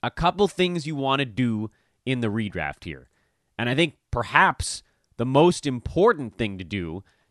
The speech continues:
is draft players who will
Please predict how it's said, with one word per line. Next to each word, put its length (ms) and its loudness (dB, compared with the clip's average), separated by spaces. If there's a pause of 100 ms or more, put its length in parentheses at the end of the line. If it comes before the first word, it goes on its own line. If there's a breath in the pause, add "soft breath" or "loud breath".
(160)
is 320 0
draft 760 0
players 640 0 (140)
who 480 -2
will 420 4